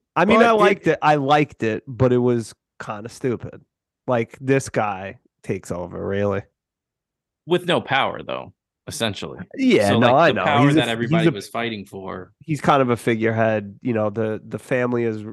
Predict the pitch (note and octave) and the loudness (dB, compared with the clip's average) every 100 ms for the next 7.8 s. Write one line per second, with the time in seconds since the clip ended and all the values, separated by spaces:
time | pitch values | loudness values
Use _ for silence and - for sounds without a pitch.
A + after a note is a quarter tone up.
0 | - A#2 G2+ G2+ G#2 G#2 - - - G2 | -10 -10 -6 -6 -4 -6 -12 -20 -6 -4
1 | G2 - F#2+ G2 G2 F#2 G2 - _ _ | -2 -2 0 0 -2 -2 -4 -4 _ _
2 | _ _ _ - G#2 G2 F#2 G2 - _ | _ _ _ -6 -2 0 -2 -6 -14 _
3 | _ - C3+ D#3+ D#3+ - _ _ _ _ | _ -2 2 2 0 -2 _ _ _ _
4 | _ B2+ C#3+ C#3 C3 B2 B2 C3 C3+ - | _ 0 2 4 2 2 0 0 0 -2
5 | C3 A2+ F#2+ B2 B2 A#2 G#2+ - - A2 | -4 -4 -2 -2 0 -2 -4 -6 -12 -8
6 | G#2 G#2 G2+ _ _ _ _ _ _ _ | -6 -6 -8 _ _ _ _ _ _ _
7 | _ _ _ G#2+ G#2+ B2 - G2 | _ _ _ -8 -2 -4 -4 -8